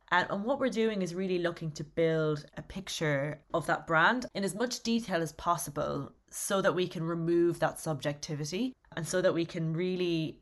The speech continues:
define a brand's kind of core identity in sound. Because ob-, obviously, as we know, especially from this conversation, music can be highly subjective and people's kind of tastes and influences can come,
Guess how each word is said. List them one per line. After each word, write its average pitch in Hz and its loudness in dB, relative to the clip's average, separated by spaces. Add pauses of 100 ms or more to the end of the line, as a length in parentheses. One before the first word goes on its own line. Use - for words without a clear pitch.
define 170 4 (240)
a 165 0
brand's 165 4
kind 160 -2
of 151 -6
core 160 4
identity 143 -4
in 156 -2
sound. 147 2
Because 190 -4
ob-, 170 6
obviously, 202 4
as 156 2
we 160 -2
know, 165 4
especially 165 -2
from 156 -6
this 147 -4
conversation, 170 -2 (100)
music 226 4
can 202 6
be 175 0
highly 165 2
subjective 147 -4
and 151 0 (300)
people's 151 -8
kind - -12
of 139 -16
tastes 262 -2
and 208 -2
influences 190 -4
can 156 -6
come, 160 -2